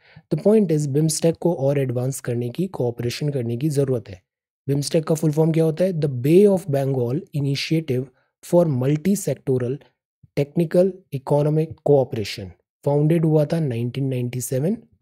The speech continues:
प्लस ट्वेंटी फ़ाइव, दो हज़ार बाईस, बैंकॉक डिक्लेरेशन के through। ट्वेंटी टू परसेंट of world population है, जीडीपी भी अच्छा है,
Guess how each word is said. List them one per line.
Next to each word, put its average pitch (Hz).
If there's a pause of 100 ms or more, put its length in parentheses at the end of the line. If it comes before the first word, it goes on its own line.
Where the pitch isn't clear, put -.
प्लस 127
ट्वेंटी 127
फ़ाइव, 185 (140)
दो 123
हज़ार 120
बाईस, 131 (440)
बैंकॉक 139
डिक्लेरेशन 135
के 113
through। 95 (680)
ट्वेंटी 156
टू 185
परसेंट 160
of 156
world 131 (100)
population 139
है, 147
जीडीपी 131
भी 143
अच्छा 135
है, 139